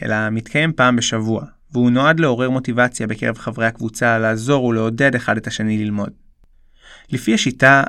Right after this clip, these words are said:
אחרי הקנייה בנושא מסוים, הכיתה מתחלקת לצוותים הטרוגנים בני ארבעה חברים, שהמורה מרכיבה.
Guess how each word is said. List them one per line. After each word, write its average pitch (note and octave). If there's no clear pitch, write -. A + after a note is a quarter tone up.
אחרי C3+
הקנייה A#2+
בנושא A2+
מסוים, D#3+
הכיתה D3
מתחלקת B2+
לצוותים A#2+
הטרוגנים A#2
בני A2+
ארבעה G#2+
חברים, A2
שהמורה A2+
מרכיבה. A2+